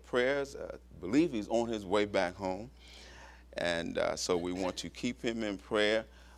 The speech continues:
Uh, Brother Frazier will be coming our way for eleven o'clock service. I gotta head down to Suitland and, uh, do a little something down there. And, uh, then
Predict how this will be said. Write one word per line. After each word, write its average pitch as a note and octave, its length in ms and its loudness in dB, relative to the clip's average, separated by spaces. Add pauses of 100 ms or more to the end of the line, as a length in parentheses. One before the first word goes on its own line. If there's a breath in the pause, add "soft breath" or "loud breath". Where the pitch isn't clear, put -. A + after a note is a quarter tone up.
(120)
Uh, F2 260 0
Brother F#2 320 0
Frazier G#2+ 480 0
will F#2+ 100 0
be E2 520 -8
coming G2+ 580 -6 (240)
our F#2+ 320 6
way G2+ 640 2
for D#2+ 400 -6
eleven A2 360 6
o'clock G#2+ 420 -2
service. G#2+ 520 -2
I F2+ 120 -2
gotta F#2+ 260 0 (360 loud breath)
head G#2+ 220 -4
down G2 280 -2
to E2 60 -8
Suitland G#2+ 720 -4
and, E2 200 -6 (480 soft breath)
uh, D#2+ 400 -4 (600)
do G2+ 160 -2
a G2+ 40 0
little G2 180 0
something - 380 -4
down F2+ 300 4
there. A2 440 8 (800 soft breath)
And, E2 500 -6
uh, D#2+ 380 -4
then G#2+ 340 0